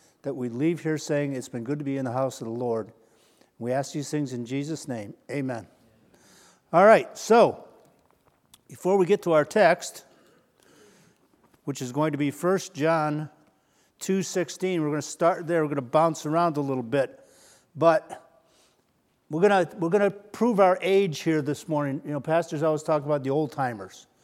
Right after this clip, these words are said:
I guess I'm one of the old timers. Uh, actually, I'm,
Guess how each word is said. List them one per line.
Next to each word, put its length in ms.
I 120
guess 240
I'm 120
one 160
of 60
the 80
old 240
timers. 560
Uh, 300
actually, 460
I'm, 320